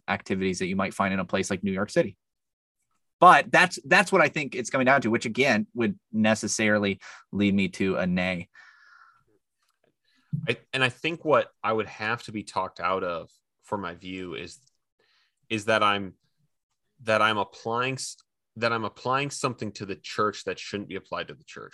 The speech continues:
Speaker 2: rather than a f-, uh, that I've created a good program for, um, um, political action in the United States, because I, I, I,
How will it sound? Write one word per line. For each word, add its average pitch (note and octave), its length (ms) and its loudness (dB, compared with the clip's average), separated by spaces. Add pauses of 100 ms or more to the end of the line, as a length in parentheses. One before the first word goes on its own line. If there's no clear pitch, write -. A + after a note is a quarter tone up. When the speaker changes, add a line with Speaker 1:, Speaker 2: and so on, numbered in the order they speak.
(160)
Speaker 2:
rather A2+ 600 2
than F#2 360 -8 (1120)
a G#2 60 0
f-, - 240 -8 (140)
uh, D#2+ 140 -4 (180)
that G2+ 180 0
I've F#2+ 300 -4
created G2+ 480 -2
a F#2+ 240 -6 (100)
good G2+ 240 -4
program F2+ 580 -6
for, E2+ 580 -10 (500)
um, F2 480 -8 (220)
um, C#2+ 600 -8
political F#2+ 600 -4
action E2+ 480 -8
in E2+ 120 -14
the D#2 80 -12
United C2+ 380 -10
States, - 440 -12
because F#2+ 260 -10
I, F#2+ 160 -6 (120)
I, F#2 280 -6
I, G#2+ 340 4